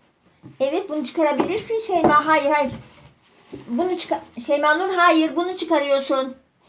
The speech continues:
Evet, bravo. Bunu çıkar.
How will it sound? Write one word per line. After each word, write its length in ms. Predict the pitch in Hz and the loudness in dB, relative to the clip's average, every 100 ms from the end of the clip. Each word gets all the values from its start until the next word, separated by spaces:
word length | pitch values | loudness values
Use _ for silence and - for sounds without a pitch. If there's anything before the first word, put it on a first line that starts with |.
| _ _ | _ _
Evet, 420 | 254 277 330 330 | 2 2 0 -2
bravo. 580 | 277 277 254 240 233 233 - _ _ _ - - _ _ _ - - - | 0 4 6 4 2 -2 -4 _ _ _ -20 -20 _ _ _ -18 -18 -8
Bunu 240 | 240 359 330 | -4 -2 -4
çıkar. 420 | 320 269 233 | -2 4 4